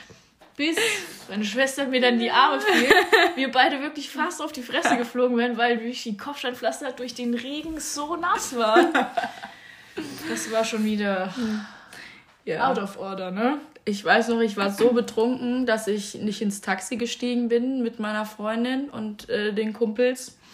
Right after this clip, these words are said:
Speaker 2: sondern ich wollte wirklich, äh, zu der Location, wo die Feier stattgefunden hat, laufen. <laughs>
Speaker 1: Ist ja auch nicht so, dass die
Speaker 2: Nee.
Speaker 1: Location echt mal ein paar Kilometer weg war,
Speaker 2: Ja, und
Speaker 1: ne?
Speaker 2: ich losgelaufen, wirklich im Regen. Ich bin gerannt, meine Haare waren pitschepatsche nass, wirklich.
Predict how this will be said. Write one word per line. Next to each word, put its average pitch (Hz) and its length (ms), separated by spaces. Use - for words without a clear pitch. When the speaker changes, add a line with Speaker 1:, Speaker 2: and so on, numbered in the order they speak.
Speaker 2:
sondern 220 360
ich 226 240
wollte 220 340
wirklich, 233 600
äh, 208 320
zu 226 100
der 202 120
Location, 220 640
wo 208 80
die 202 100
Feier 208 540
stattgefunden 226 640
hat, 208 120
laufen. 220 640
<laughs> 349 360
Speaker 1:
Ist 214 160
ja 190 160
auch 190 100
nicht 202 220
so, - 80
dass 233 260
die 233 80
Speaker 2:
Nee. 202 60
Speaker 1:
Location 240 500
echt 247 220
mal 240 120
ein 202 60
paar 220 160
Kilometer 202 400
weg 220 220
war, 247 60
Speaker 2:
Ja, 254 320
und 262 120
Speaker 1:
ne? 214 60
Speaker 2:
ich 233 180
losgelaufen, 254 840
wirklich 262 260
im 226 140
Regen. 240 360
Ich - 140
bin 240 160
gerannt, 220 440
meine 208 240
Haare 240 280
waren 220 220
pitschepatsche 233 560
nass, 214 320
wirklich. 240 420